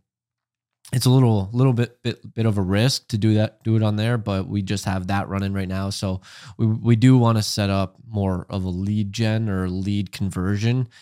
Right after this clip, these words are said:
campaigns, just so we're not just generating traffic, so we can hopefully get sales and then break even with this, because currently we're not breaking even. So that's one thing that we're doing, is running with those ads. And it's like, let's try and do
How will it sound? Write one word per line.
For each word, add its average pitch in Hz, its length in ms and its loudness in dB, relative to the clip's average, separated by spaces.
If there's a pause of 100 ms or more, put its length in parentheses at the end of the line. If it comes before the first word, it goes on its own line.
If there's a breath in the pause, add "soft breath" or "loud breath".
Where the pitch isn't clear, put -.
(260 soft breath)
campaigns, 127 560 2
just 107 220 -2
so 110 100 0
we're 98 100 -2
not 92 200 -4
just - 300 -10 (360)
generating 98 420 2
traffic, 98 520 -2
so - 140 -4
we 95 100 0
can 92 100 -4
hopefully 98 340 -2
get 92 220 -4
sales 98 440 -2
and 98 140 -2
then 101 180 0
break 101 360 -2
even 104 240 -2
with 101 140 -4
this, 110 180 -4
because 92 460 -4 (260 loud breath)
currently 117 240 2
we're 101 80 0
not 104 180 0
breaking 101 260 -4
even. 98 380 -2
So 90 320 -4 (760 soft breath)
that's 127 180 4
one 127 140 4
thing 127 120 2
that 113 120 2
we're 110 100 0
doing, 113 300 2
is 98 360 -2 (120)
running 110 180 2
with 107 140 0
those 104 200 0
ads. 101 380 0
And 95 240 -4
it's 92 140 -4
like, 95 240 -2
let's 104 280 0
try 101 260 0
and 101 140 0
do 95 400 0